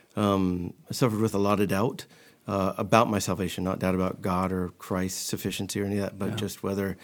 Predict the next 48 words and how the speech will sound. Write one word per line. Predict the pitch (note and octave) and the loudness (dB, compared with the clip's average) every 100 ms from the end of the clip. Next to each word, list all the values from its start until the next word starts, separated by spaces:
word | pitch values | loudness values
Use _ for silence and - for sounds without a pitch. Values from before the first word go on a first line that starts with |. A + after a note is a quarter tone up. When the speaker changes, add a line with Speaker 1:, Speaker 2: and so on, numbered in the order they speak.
| - - - - _ _ - | -18 -20 -20 -20 _ _ 2
Speaker 1:
I | A2 G#2+ | 4 4
did | A#2 A2 F#2+ | 4 2 0
the | |
things | - A2 G#2 G#2 | 0 0 2 0
necessary | G#2+ - G2+ | 0 0 0
on | F2+ | 2
my | F2 F#2 | 2 0
part, | - F2+ - - B2 - - | -2 -4 -6 -10 -20 -16 -10
which | A2 - | -8 -4
means | F#2 E2+ | -4 -4
prayed | - G#2 F#2 | -4 -2 -2
the | E2+ | -4
prayer | G2+ F#2 F2 | -4 -2 -2
the | F2+ | -4
right | E2+ - | -4 -4
way | F2 E2 - - | -6 -8 -6 4
in | A#2 | 6
Speaker 2:
Hmm. | G2+ | 6
Speaker 1:
order | F#2 | 2
to | E2 | -2
be | F2+ | -4
saved. | - F#2+ G2+ - - - - | -2 -2 -4 -8 -20 -20 -8
Speaker 2:
Hmm. | G#2+ | 0
Speaker 1:
So | G#2+ C#3+ | 4 6
struggled | - E3 D3+ | 8 8 8
with | B2 | 8
doubt | A#2+ A2 - - | 6 4 0 -2
a | |
lot | G#2 G2+ - | 0 0 -2
for | - G2+ | -4 -2
that, | F#2+ F#2 - - | 0 -2 -4 -4
and | F#2+ F#2 F#2+ | -2 -2 -2
the | |
Lord, | G2 F#2+ F#2 F#2 - - - _ | -2 0 -2 -6 -18 -20 -20 _
uh, | A2+ F#2 F2 F#2+ | -2 0 -2 -4
through | - G#2+ G2 | -2 0 4
many | G2 G2+ G2+ | 6 6 6
repeated | F#2 - G2+ F#2 F2+ - - - | 4 0 -2 0 -2 -6 -12 -4
reminders, | G#2 F2+ F2+ F2+ F2 - - - - - | 0 0 0 -2 -4 -8 -12 -20 -20 -10
shifted | - - A2+ A2 G2 | -2 0 0 0 0
my | F#2 | 0
focus | - F#2 F2+ - - | 0 -2 -2 -6 -6
off | F2+ - | -6 -6
of | F#2+ | -6
myself | E2 - G#2+ G#2 - | -4 0 0 0 -2
and | F2 | -6
my | F2 | -4
prayers | - F2 F2+ E2+ | -4 -4 -4 -8